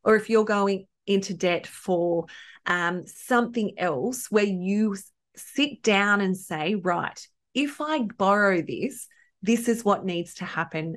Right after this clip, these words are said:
as a result." So you've gotta sit down and have a strategy for debt, both what's the return that you want on it, and then B, if that didn't happen, how would you pay for it? So I've got a preschool, uh, that I invest in that my very good friend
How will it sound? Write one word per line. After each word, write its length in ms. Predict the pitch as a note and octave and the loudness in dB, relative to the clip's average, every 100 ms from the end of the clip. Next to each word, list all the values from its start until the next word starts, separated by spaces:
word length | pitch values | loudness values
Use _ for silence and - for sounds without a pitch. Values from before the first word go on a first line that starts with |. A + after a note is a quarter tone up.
| - | -4
as 180 | F3 D#3+ | -4 -2
a 60 | D#3 | -4
result." 500 | D3 - G#2 - - | -6 -4 -4 -6 -8
So 100 | A3 | -4
you've 160 | G3 | -4
gotta 240 | G3+ A3 A#3+ | -2 2 2
sit 260 | B3 A3 | 0 -6
down 240 | - F3 F3 | -2 -2 -2
and 80 | F3 | -2
have 180 | F#3 | -2
a 40 | E3 | -4
strategy 720 | - - F#3+ G3+ G3 F#3+ D#3 | -8 -2 0 2 -2 -6 -12
for 160 | - - | -14 -16
debt, 400 | G3 F#3 - _ _ _ _ _ _ - | -12 -10 -10 _ _ _ _ _ _ 2
both 340 | G#3+ B3 D4 - _ | 4 4 0 -10 _
what's 260 | - G#3+ - | -4 -4 -2
the 80 | A#3 | -2
return 480 | A3 - F#3+ F3+ D3+ | -2 -2 -4 -4 -4
that 180 | F#3 - | -6 -4
you 100 | F3+ | -4
want 320 | D#3+ D#3 F#3+ | -4 -4 -2
on 120 | F#3+ | -2
it, 160 | D4 G#4+ - _ _ _ - | -2 -4 -10 _ _ _ -4
and 140 | G3+ G3 | -2 0
then 160 | G3 | 0
B, 540 | F#3+ F#3 F3 F3+ A#3+ - | 0 0 0 -2 -4 -4
if 220 | A3 G#3+ | -4 0
that 180 | B3 B3 | 0 0
didn't 280 | B3+ G#3 F#3 | -2 -2 -4
happen, 760 | - C#4 D#4 A3+ F#3+ G#3 - | -6 -4 -2 0 0 0 -4
how 280 | - G3 F#3 | -6 -2 0
would 200 | F3 E3 | -2 -6
you 60 | D#3 | -10
pay 240 | - E3+ | -10 -12
for 280 | - - - | -12 -14 -14
it? 260 | - - - _ - _ _ _ _ | -16 -20 -20 _ -20 _ _ _ _
So 160 | - B3 | 4 4
I've 180 | A#3+ | 4
got 160 | B3 B3 | 2 0
a 60 | A3 | 0
preschool, 800 | - G#3+ G3+ - G3+ F#3+ F#3 - | -4 -6 -6 -4 0 2 0 0
uh, 220 | F#3 E3+ | 0 2
that 160 | F#3 F3 | 0 -2
I 100 | E3 | -2
invest 400 | E3 G3 F#3+ G3+ | -2 -2 -2 -2
in 200 | F#3 F3+ | -2 -2
that 140 | - | -2
my 140 | F3+ | -4
very 380 | F3 F3 E3+ F3 | -2 -2 -2 -2
good 200 | E3+ E3 | -2 -4
friend 560 | E3 F3+ E3 D#3+ D#3+ | -4 -4 -4 -4 -6